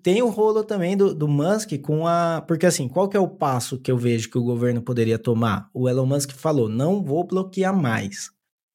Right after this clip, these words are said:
Então, o governo poderia bloquear o Twitter completamente através das operadoras de internet,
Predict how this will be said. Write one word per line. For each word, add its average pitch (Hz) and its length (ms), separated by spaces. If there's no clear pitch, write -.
Então, 147 200
o 165 60
governo 160 480
poderia 143 380
bloquear 135 440
o 123 100
Twitter 180 580
completamente 139 1000
através 135 560
das 151 180
operadoras 151 640
de 151 120
internet, 165 640